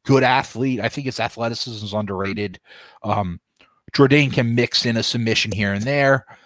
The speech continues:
You know, I don't think he's gonna wanna go rolling on the ra-, ground with Ilia Topuria, but, you know, he, he can compete there. Um, my main concern with Jourdain is his fight I Q.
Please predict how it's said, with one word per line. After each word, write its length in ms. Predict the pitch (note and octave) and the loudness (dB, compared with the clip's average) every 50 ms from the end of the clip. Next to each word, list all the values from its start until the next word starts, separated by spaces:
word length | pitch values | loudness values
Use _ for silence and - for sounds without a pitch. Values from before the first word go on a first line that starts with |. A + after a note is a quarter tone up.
| _ _ _ | _ _ _
You 100 | - G2+ | -4 -4
know, 140 | G2 G2 F#2 - | -4 -4 -6 -6
I 100 | - A2+ | -6 -6
don't 340 | A2 G2 - A2 F#2+ F#2 - | -4 -2 -2 -4 -4 -4 -6
think 180 | - - A2 - | -6 -6 -6 -6
he's 160 | - G#2+ G2 | -6 -8 -6
gonna 180 | - A2 G#2 G2 | -4 -4 -4 -2
wanna 200 | G2+ G2 G2 G2 | -2 -2 -2 -2
go 100 | F2 G2 | -2 -2
rolling 420 | G2 G2 G2+ G2+ F#2+ F#2 F#2 F2+ F2 | -2 -2 0 0 0 -2 -2 -4 -4
on 100 | F2+ F2 | -6 -6
the 60 | F#2 | -4
ra-, 280 | F#2+ G2 G2+ G#2 G#2 - - | -2 -2 0 0 -2 -4 -8
ground 400 | G#2 - A2 A2 A2 A2 A2+ G#2+ | -4 -2 0 2 2 2 2 0
with 120 | G2 - | -2 -4
Ilia 220 | G2+ A2 G#2+ G#2+ G2 | -4 -4 -4 -4 -6
Topuria, 540 | - - - A2 G#2+ G#2 G#2 G#2+ G#2+ G2+ - _ _ _ _ _ _ _ _ _ | -8 -6 -4 -2 0 0 2 2 2 0 -2 _ _ _ _ _ _ _ _ _
but, 280 | - A#2 A#2 G#2+ - - | 4 4 4 4 4 0
you 80 | D3+ B2+ | 2 2
know, 100 | G#2+ G#2 | 4 2
he, 140 | G#2 E3 | 2 0
he 320 | - C2+ F2 B2+ C#3+ E3 F3+ | -2 -4 -6 -4 -2 -2 -2
can 200 | F3 - G3+ G3+ | -2 -4 -4 -2
compete 440 | - G#3 G3 - - - A#2 G#2 - | 0 0 -2 -2 -2 -6 -6 -6 -4
there. 360 | - A2 A2 G#2+ A2+ A2 - _ _ _ _ _ _ _ _ - | -2 0 2 2 0 -2 -4 _ _ _ _ _ _ _ _ -2
Um, 400 | A#2+ A#2+ A#2 A#2 A#2 A#2 A2 - _ _ _ _ _ _ _ _ _ _ | 0 2 2 2 2 0 -2 -6 _ _ _ _ _ _ _ _ _ _
my 260 | - C3 C#3+ E3 G3 G3+ | -2 2 4 6 6 6
main 300 | F3+ D#3+ D3 C#3 C3+ B2+ | 6 4 4 2 4 2
concern 340 | C#3 C#3 - - B2+ A#2+ | 2 0 2 2 2 2
with 120 | A2+ A2+ - | 2 0 0
Jourdain 420 | - A2+ G#2+ G2+ G#2+ G#2 G#2 G2+ | 0 -2 0 0 0 0 0 -2
is 140 | G2+ F#2 - | -2 -4 -6
his 160 | - F#2+ - | -8 -8 -10
fight 280 | - - G#2 G2 G2+ G2 | -4 -2 0 0 0 0
I 120 | G2 G2+ | -4 -4
Q. 420 | F#2+ - - G#2 G2+ G2+ G2 F#2+ | -6 -8 -6 -6 -4 -4 -4 -6